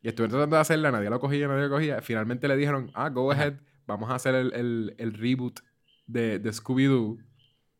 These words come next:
Speaker 2: El reboot más esperado.
Speaker 1: El reboot más esperado de Scooby-Doo. Y entonces finalmente le dan el go ahead y no
Speaker 2: Ajá.
Speaker 1: cambiaron nada del guión.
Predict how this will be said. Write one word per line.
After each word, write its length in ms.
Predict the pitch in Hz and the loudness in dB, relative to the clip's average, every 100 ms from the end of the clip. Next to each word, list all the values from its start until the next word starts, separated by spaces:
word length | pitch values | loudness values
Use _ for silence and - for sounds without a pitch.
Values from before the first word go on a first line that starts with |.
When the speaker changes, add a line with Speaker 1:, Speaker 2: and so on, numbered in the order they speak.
| _ _ | _ _
Speaker 2:
El 120 | 113 | -6
reboot 240 | 110 127 143 | -2 0 2
más 200 | 139 135 | 2 2
esperado. 340 | - 131 117 | 2 0 0
Speaker 1:
El 100 | 107 | 0
reboot 220 | 123 131 | 2 4
más 140 | 135 139 | 6 4
esperado 300 | 139 135 131 | 4 4 4
de 60 | 135 | 2
Scooby-Doo. 580 | 139 139 143 139 123 - _ _ _ _ _ | 0 2 4 4 2 -6 _ _ _ _ _
Y 120 | 117 123 | 0 0
entonces 420 | 117 139 151 135 | 2 0 2 0
finalmente 840 | - 120 107 117 131 139 147 127 | 0 -2 0 0 -2 0 2 2
le 100 | 117 120 | 2 0
dan 220 | 110 120 | 0 -2
el 140 | 139 | -2
go 160 | 160 180 | 0 2
ahead 240 | 185 202 202 _ _ _ | 2 0 -6 _ _ _
y 300 | - 185 202 - _ _ _ - | -4 -4 -6 -14 _ _ _ -6
no 200 | 131 123 | 2 4
Speaker 2:
Ajá. 80 | 127 | 4
Speaker 1:
cambiaron 560 | 135 139 131 117 107 | 4 2 2 0 -2
nada 280 | 101 95 95 | -2 -2 -2
del 100 | 95 | -4
guión. 340 | 90 82 - | -8 -10 -12